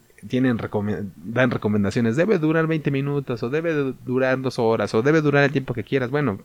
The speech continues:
yo digo que yo soy de la creencia que hay que quitarse esos límites que venía del radio, por eso evolucionaron. O sea, ahí tenían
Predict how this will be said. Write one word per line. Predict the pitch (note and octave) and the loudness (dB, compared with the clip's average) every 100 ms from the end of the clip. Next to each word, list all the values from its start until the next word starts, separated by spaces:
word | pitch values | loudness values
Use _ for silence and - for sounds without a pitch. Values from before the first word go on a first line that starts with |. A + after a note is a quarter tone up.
| _ | _
yo | A#2 | -6
digo | A#2 B2+ B2 | -4 -2 -2
que | - F2 _ - _ - | -4 -10 _ -20 _ -6
yo | A#2 | 0
soy | B2 C3 | 2 4
de | |
la | C3 | 2
creencia | B2 C3 B2 C3 | 2 2 2 -2
que | A2 G#2+ G#2+ A2 - - _ - - | -2 -4 -4 -6 -8 -12 _ -20 -8
hay | B2+ | -6
que | C3+ | -4
quitarse | B2+ A2+ C3 C3 | -4 2 2 4
esos | B2 A#2+ G#2+ | 0 -2 -2
límites | B2+ A#2+ A2 - | -2 -2 -4 -6
que | A2+ | -4
venía | G2+ G#2 A2+ A#2+ A#2 | -4 -2 -2 0 -2
del | G#2+ | -2
radio, | B2 C3+ A2+ | 0 2 2
por | - A2+ | 2 0
eso | C3+ | 0
evolucionaron. | G#2+ G2+ F#2+ A#2+ C#3+ G#2 | -2 -2 -2 -2 0 -2
O | |
sea, | F#2+ G2+ | -4 -6
ahí | A#2 | -6
tenían | B2 B2+ B2+ A#2 | -2 -2 -2 -4